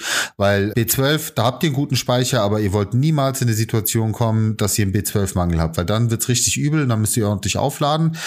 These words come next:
Und, äh, Eisen ist tatsächlich auch etwas, weil ja, und da, das ist vielleicht nochmal ganz spannend. Wir sprechen nicht nur bei Protein über eine Bioverfügbarkeit, wir sprechen auch bei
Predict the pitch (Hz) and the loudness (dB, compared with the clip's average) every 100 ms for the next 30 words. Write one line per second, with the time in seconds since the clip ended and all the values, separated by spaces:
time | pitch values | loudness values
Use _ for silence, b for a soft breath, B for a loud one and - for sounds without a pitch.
0 | B B 110 113 110 101 110 104 113 151 | B B -2 0 0 0 -2 2 2 2
1 | 147 131 127 113 117 95 104 113 139 135 | 2 0 0 0 0 0 0 2 2 0
2 | 143 139 - 104 104 98 113 151 185 B | 0 0 0 0 0 0 2 2 -2 B
3 | B B _ _ - 113 113 104 110 135 | B B _ _ -2 0 -2 -4 -2 -2
4 | 165 156 135 117 117 101 92 92 - 98 | -2 -2 -2 0 0 0 0 -2 0 0
5 | 127 B 101 113 - 151 160 156 - 139 | 0 B 0 2 2 0 2 0 0 0
6 | 117 110 - 127 - 180 190 131 101 95 | 0 0 -2 -4 -2 0 0 2 2 0
7 | 85 98 87 101 92 101 92 92 - 107 | 2 0 2 -2 0 -2 0 0 0 -2
8 | - 104 - 117 135 120 107 113 - B | -2 -4 -2 0 0 0 0 0 -4 B
9 | B - 107 98 98 98 98 | B -4 0 2 2 2 0